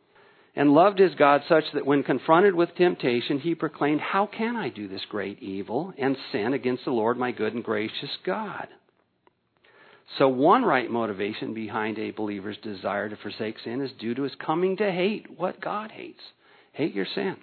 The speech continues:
Another right motivation is that we come to love Christ for his going to the cross on our behalf.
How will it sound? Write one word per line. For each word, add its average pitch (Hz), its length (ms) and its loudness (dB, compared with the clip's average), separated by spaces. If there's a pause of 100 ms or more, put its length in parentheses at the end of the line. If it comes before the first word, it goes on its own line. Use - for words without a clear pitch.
(680)
Another 190 340 8
right 160 260 4
motivation 143 580 4
is 147 100 0
that 123 120 0
we 131 80 0
come 156 240 4
to 139 60 4
love 160 320 6
Christ 147 360 0
for 175 120 4
his 135 120 -2
going 131 260 2
to 170 80 0
the 170 60 -4
cross 120 420 -2
on 127 100 0
our 131 140 0
behalf. 180 540 -6